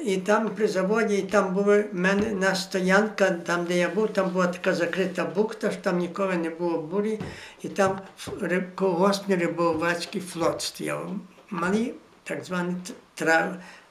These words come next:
трав-, тральщики. І мені добре, я так зайду: "Ребята, там контору, надо їхати". "Що, доктор, куди?" Заводять корабель, і ми, і ми їдемо.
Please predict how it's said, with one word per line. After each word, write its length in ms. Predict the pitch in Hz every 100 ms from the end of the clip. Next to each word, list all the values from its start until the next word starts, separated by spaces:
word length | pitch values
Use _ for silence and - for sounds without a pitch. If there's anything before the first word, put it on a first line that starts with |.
| -
трав-, 600 | - - 151 139 117 - - _
тральщики. 800 | - 165 214 214 - 175 - - - - - - - - - - - _ _ _ _ _ _ -
І 80 |
мені 160 | 202 240
добре, 320 | 233 220 202
я 100 | 208
так 200 | 208 214
зайду: 320 | 185 208 208
"Ребята, 580 | 202 202 220 240 - 196
там 240 | 185 196 175 -
контору, 560 | 185 180 208 175 180 185 - -
надо 260 | 208 202 220
їхати". 360 | 208 185 208 202 -
"Що, 200 | 240 262
доктор, 480 | 233 254 247 226 -
куди?" 300 | 208 208 214 220 - - - - -
Заводять 800 | 185 196 220 208 180 180 - - - -
корабель, 500 | 180 175 180 202 226
і 240 | 226 175
ми, 260 | 180 196 - -
і 20 |
ми 140 | 185 196
їдемо. 540 | 180 160 139 147 143